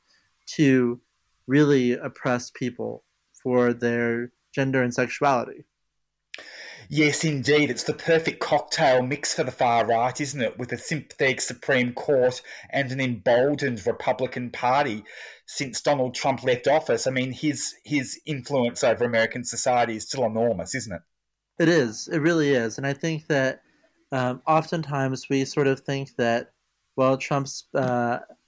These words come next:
Speaker 1: off in his, uh, Florida beach resort, uh,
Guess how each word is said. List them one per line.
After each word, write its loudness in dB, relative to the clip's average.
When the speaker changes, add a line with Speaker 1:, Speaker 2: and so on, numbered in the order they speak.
Speaker 1:
off 2
in 0
his, -2
uh, -2
Florida 2
beach 0
resort, 0
uh, -4